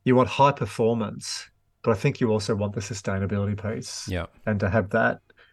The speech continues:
Speaker 1: that, that team environment. And, and it's not all great, like, just to think, "Hey, we've gotta have a wonderful, uh, happy, functioning zoo," because we know teams that are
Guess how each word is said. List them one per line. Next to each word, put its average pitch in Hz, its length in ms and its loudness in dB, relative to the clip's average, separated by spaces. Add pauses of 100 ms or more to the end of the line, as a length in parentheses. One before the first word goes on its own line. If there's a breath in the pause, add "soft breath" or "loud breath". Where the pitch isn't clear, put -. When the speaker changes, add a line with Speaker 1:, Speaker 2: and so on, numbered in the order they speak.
(140 soft breath)
Speaker 1:
that, 107 220 2 (640)
that 104 220 2
team 127 340 4
environment. 131 680 -4 (240 soft breath)
And, 135 160 -2
and 151 140 4
it's - 180 0
not 156 280 6 (400)
all 120 260 6
great, 107 420 0
like, 107 240 -4
just 117 220 -4
to 127 60 -6
think, 113 200 -4
"Hey, 190 200 4
we've 113 160 0
gotta 117 140 4
have 110 140 4
a 104 60 4
wonderful, 107 800 2 (480 loud breath)
uh, 104 180 2
happy, 117 480 0
functioning 110 680 -2
zoo," 123 500 2 (380 soft breath)
because 117 280 -4
we 117 100 4
know 135 240 6
teams 117 400 2
that 101 140 0
are 101 120 -2